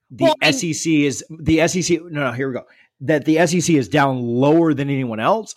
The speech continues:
Speaker 1: I'm saying if, if Trask had done this against an all S E C, and that's why I try to say this,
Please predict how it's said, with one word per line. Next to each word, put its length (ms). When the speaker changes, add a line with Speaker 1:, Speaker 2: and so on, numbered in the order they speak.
Speaker 1:
I'm 240
saying 340
if, 220
if 300
Trask 440
had 140
done 180
this 260
against 300
an 120
all 280
S 180
E 100
C, 440
and 120
that's 180
why 100
I 40
try 140
to 80
say 200
this, 220